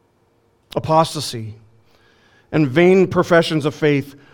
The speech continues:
are a very real danger, not only to every church, but to every Christian. That's something that we should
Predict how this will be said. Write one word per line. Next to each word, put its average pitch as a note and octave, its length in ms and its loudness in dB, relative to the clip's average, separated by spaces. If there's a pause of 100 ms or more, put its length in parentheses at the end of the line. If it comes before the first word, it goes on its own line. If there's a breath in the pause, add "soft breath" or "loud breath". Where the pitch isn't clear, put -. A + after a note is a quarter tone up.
(320 loud breath)
are D#3 200 2
a C3+ 60 0
very E3 460 4
real D#3+ 480 2
danger, C3 720 -2 (680 soft breath)
not E3 160 0
only G3 180 4
to F3+ 160 -4
every C3 280 -6
church, - 880 -8 (680)
but D#3+ 140 -4
to - 120 -8
every F3+ 300 -2
Christian. - 560 -12
That's A#2 180 -12
something F3+ 360 -2
that C3+ 80 -2
we D3 200 -6
should C#3+ 260 -10